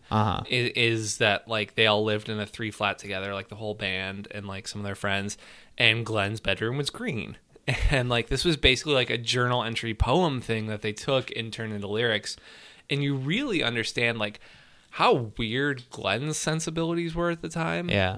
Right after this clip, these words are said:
Speaker 2: You know, because there's certain lines in it that really make me think, like,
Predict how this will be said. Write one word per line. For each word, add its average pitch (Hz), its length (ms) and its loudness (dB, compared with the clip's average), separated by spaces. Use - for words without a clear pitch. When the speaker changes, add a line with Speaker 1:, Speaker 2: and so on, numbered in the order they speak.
Speaker 2:
You 151 140 6
know, 143 140 2
because 127 640 0
there's 143 320 2
certain 190 380 2
lines 113 460 2
in 107 100 0
it 104 300 -2
that 113 200 2
really 123 320 4
make 120 240 2
me 110 120 -4
think, 107 180 -4
like, 101 180 -4